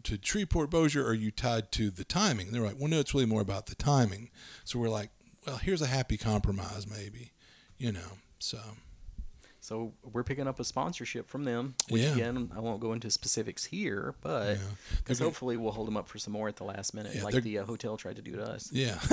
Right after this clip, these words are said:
Speaker 1: <laughs> They're gonna, they're gonna offset some costs. Uh, they're gonna run some games. They're gonna help promote us. That was what I heard.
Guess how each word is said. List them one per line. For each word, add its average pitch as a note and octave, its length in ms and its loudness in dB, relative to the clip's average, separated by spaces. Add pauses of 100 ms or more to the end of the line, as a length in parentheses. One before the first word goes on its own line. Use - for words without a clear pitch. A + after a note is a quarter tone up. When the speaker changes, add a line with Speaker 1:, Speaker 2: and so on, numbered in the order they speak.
(140)
Speaker 1:
<laughs> - 280 -14
They're C#3+ 120 8
gonna, C3 180 8
they're C3+ 160 4
gonna B2 160 4
offset B2+ 340 4
some D#3+ 120 0
costs. A2 520 4 (340)
Uh, G#2 120 0
they're A2 120 2
gonna G#2+ 140 2
run G#2+ 300 2
some C#3+ 160 0
games. A#2 380 4
They're G2+ 80 0
gonna G2 120 -4
help A#2 240 2
promote A#2+ 400 4
us. - 460 2
That A#2+ 120 -8
was A#2 140 -2
what A2 160 4
I A2+ 140 2
heard. G2 360 0